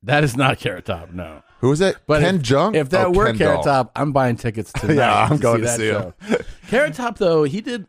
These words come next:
Speaker 1: he did wild shit. Um, I'm saying, like, he clearly juiced, right? He got super fucking jacked.
Speaker 2: Yeah.
Speaker 1: Um,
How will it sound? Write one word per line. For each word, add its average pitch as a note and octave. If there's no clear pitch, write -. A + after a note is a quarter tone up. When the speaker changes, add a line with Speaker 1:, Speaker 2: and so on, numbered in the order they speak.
Speaker 1:
he F#3+
did C#4+
wild C3
shit. F2
Um, G2+
I'm C#3
saying, E3+
like, B2
he D3
clearly C3+
juiced, G#2
right? F#2
He A2+
got -
super -
fucking E2+
jacked. D#2+
Speaker 2:
Yeah. F#2
Speaker 1:
Um, G2